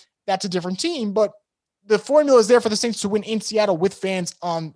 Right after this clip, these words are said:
you know, present. And two, and this goes back to Jameis Winston, in that same season, the Bucs played the Seahawks. And although the Bucs lost, I believe they lost in overtime, about, I think it was forty to thirty-four,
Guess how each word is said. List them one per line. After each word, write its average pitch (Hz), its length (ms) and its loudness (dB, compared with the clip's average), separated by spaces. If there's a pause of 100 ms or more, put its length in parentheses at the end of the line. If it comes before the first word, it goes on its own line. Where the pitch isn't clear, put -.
you 196 220 -10
know, 165 80 -4
present. 160 420 0 (320)
And 220 180 -2
two, 247 440 2 (460)
and 185 120 -6
this 196 100 -2
goes 220 140 0
back 208 160 -4
to 202 80 -10
Jameis 190 320 -4
Winston, 320 400 -2
in 247 220 -6
that 214 180 -2
same 240 320 -6
season, 262 540 -4
the 185 80 -2
Bucs 220 360 -2
played 190 200 -2
the 165 40 -4
Seahawks. 175 640 2 (440)
And 196 140 0
although 185 280 4
the 180 100 2
Bucs 180 260 0
lost, 190 520 4 (100)
I 175 60 -10
believe 160 180 -2
they 170 60 -2
lost 196 260 2
in 294 60 0
overtime, 180 480 2
about, 170 260 -4
I 160 40 -16
think 196 100 -6
it - 0 -
was 180 100 -6
forty 190 320 -4
to 196 80 -8
thirty-four, 175 720 2